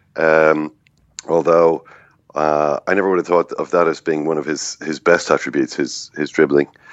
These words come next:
Speaker 2: Um, but I suppose too good for the, for the rest of them down in South Tip at the time.
Speaker 1: Yeah, and it's funny, I, he, he did a few interviews, well, presumably one interview for the Sunday Journalists that was published at the weekend in the Sunday papers, and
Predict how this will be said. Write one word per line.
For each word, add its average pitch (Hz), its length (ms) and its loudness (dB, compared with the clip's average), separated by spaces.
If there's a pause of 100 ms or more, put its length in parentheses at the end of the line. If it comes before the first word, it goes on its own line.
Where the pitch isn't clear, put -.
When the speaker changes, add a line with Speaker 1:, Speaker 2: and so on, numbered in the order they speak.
(500)
Speaker 2:
Um, 73 560 2 (340)
but 92 100 -2
I - 20 -2
suppose 95 300 -2
too 107 180 -2
good 104 260 2
for 104 140 -4
the, 95 240 0
for - 140 -8
the 95 80 0
rest 98 200 0
of 95 60 -6
them 92 80 -4
down 95 240 0
in 90 80 -4
South 98 260 2
Tip 117 220 2
at 104 80 -4
the 92 60 -10
time. 120 400 0
Speaker 1:
Yeah, 151 240 4
and 127 80 2
it's 127 100 -2
funny, 147 260 0
I, 113 140 0
he, 120 300 -2 (120)
he 120 280 -4
did 131 160 -2
a 123 40 -2
few 120 220 -2
interviews, 110 480 -4
well, 85 240 -8
presumably 90 320 -6
one 101 160 2
interview 90 380 -4
for 92 120 -8
the 85 100 -8
Sunday 87 560 -4
Journalists - 800 -6
that 90 180 -6
was 87 160 -10
published 90 320 -8
at 87 80 -10
the 87 60 -10
weekend 92 400 -4
in 87 60 -6
the 87 60 -8
Sunday 92 220 -6
papers, 92 480 -6 (140)
and 90 440 -6